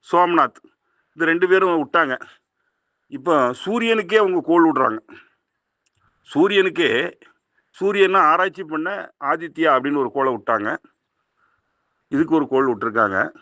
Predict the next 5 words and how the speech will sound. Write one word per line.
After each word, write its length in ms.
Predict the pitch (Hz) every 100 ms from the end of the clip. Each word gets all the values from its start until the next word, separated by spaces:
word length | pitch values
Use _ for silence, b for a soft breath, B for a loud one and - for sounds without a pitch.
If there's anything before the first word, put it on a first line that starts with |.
| b _ _ _ _ _ _
இந்த 240 | 143 175
மாதிரி 680 | 170 175 185 160 156 185 B B B _ _ _ _ _ _ _ _ _ _
அறிவியலை 640 | - 175 202 208 202 226
நம்ம 240 | 196 185
ஆன்மீகமாக 1080 | 143 151 202 208 196 196 190 196 202 240